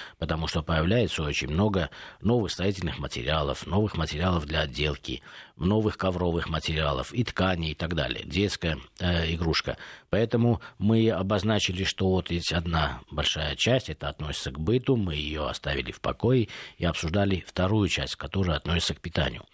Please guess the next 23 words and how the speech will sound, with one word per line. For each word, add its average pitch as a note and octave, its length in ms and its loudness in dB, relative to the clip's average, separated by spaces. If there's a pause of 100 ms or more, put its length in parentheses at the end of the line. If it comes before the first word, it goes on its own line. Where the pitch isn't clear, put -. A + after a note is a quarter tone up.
(340)
И F2 140 2
у E2 40 2
меня, C3+ 380 4
э, A2 140 0
возникла A2+ 500 2
идея, C3+ 240 4
что - 200 -2
мы G#2 160 2
должны G#2 440 4 (320)
эту G2 220 -2
тему, C#3 380 4
и E2+ 100 2
особенно, F2+ 720 2
э, F2 200 -2
учитывая F2 420 2
такой F2 280 0
большой F2 340 2
интерес, G2+ 420 2 (320)
обязательно, A#2 800 2 (180)
да, A#2 520 2 (120)
изучить, A#2+ 760 4
потому G2 400 2
что, G2 300 2